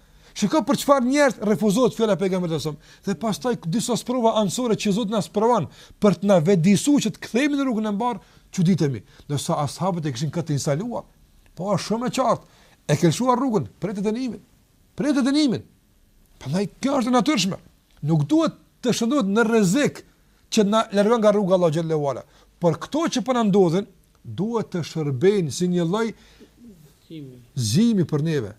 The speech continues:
Speaker 1: si një lloj alarmi, o musliman, këto Allahu që po dërgon janë shenjat që të vetëdijsoheni.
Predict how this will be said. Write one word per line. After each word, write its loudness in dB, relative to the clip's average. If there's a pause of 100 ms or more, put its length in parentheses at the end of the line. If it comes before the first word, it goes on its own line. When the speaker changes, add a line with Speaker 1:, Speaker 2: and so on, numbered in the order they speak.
(160)
Speaker 1:
si -2
një 6
lloj 0
alarmi, 0
o -2
musliman, -2 (180)
këto 0
Allahu 0
që -2
po -2
dërgon 0
janë -4
shenjat -4
që -4
të -2
vetëdijsoheni. 0